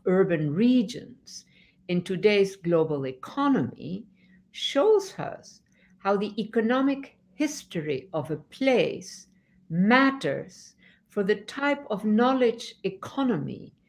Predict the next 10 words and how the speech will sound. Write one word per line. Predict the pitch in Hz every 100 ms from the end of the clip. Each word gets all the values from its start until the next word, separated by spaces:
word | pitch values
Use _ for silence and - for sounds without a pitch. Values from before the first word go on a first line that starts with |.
| _ _ -
that | 175 -
a | -
city | - - - 294 294 131 139 196 _ _ _
or | 139 139
a |
city | - - 202 208 143
region | 139 220 233 214 - - - - _ _ _ _ -
ends | 196 220 196 120
up | 135 147 - _ -
developing. | 165 170 147 104 87 - -